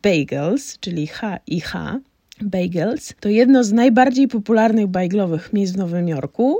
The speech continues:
które zostało założone przez rodzinę z Puerto Rico. Ale niektóre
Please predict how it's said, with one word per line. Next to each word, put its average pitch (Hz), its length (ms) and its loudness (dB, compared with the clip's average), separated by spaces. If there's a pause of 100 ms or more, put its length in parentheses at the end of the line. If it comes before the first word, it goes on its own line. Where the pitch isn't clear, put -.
które 392 320 0
zostało 294 420 2
założone 233 540 2
przez 247 240 0
rodzinę 208 420 0
z - 80 -6
Puerto 190 420 0
Rico. - 380 2 (260)
Ale 165 460 -6 (320)
niektóre 233 720 2